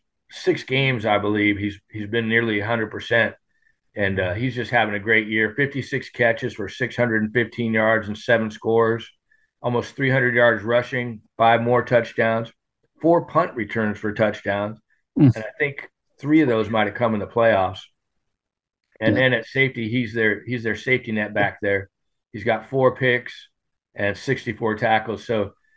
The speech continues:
Speaker 1: he's the two-way guy that, that really makes a difference for them.
Speaker 2: Yeah. Yeah, just get the ball in his hands any way you can. Well, Dennis, safe travels going up there. A, a reminder, everybody, again, three thirty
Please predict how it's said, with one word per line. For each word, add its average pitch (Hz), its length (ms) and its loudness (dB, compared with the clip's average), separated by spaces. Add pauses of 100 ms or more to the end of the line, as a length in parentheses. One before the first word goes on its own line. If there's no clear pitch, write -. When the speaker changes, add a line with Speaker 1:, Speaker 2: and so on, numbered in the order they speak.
(180)
Speaker 1:
he's 151 260 0
the 131 80 0
two-way 135 480 2
guy 110 360 2
that, 101 160 -6 (460)
that 101 100 -10
really 117 260 -2
makes 110 300 0
a 95 40 -12
difference 101 380 -4
for 92 160 -8
them. 92 320 -4 (400)
Speaker 2:
Yeah. 101 180 4 (340)
Yeah, 104 160 4
just 104 220 0
get 120 140 2
the - 80 -2
ball 113 220 2
in 107 40 2
his 107 140 2
hands 107 300 2
any 104 140 2
way 104 120 -4
you 101 100 -4
can. 101 300 -2
Well, 110 240 2 (720)
Dennis, 131 420 2 (180)
safe 135 320 0
travels 123 380 2
going 120 220 2
up 107 140 -2
there. 131 240 4
A, 113 100 2
a 107 160 0
reminder, 113 400 2
everybody, 113 380 2
again, 113 320 0
three 120 380 0
thirty 131 500 2